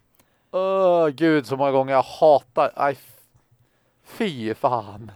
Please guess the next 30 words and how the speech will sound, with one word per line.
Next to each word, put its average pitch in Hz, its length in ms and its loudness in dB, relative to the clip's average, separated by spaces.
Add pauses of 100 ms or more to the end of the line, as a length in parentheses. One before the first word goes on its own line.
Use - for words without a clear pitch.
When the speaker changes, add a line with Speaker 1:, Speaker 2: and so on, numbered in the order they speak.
Speaker 1:
Och - 120 -8
sen 175 400 -4
Speaker 2:
Glida 165 400 4
av 156 180 4
isen 160 500 -4
och 143 80 -4
ner 151 160 0
i 143 80 0
vattnet, 151 320 0
Speaker 1:
Mm. 143 140 -6
Speaker 2:
behöva 143 240 4
bli 147 120 -2
uppfiskad. 147 880 -2
Ah, 143 340 4 (260)
mm, 160 160 -8
mm, 113 420 -14 (360)
mm. 277 340 -16
Speaker 1:
Men 180 360 0 (100)
ett 240 180 2
spel 175 300 0
som 165 400 -6
måste 175 260 -2
spela 165 320 -2
i 170 140 0
år 208 320 2
i 143 40 -2
alla 135 120 -2
fall 143 180 -6
under 139 160 -10
julen. 139 460 -8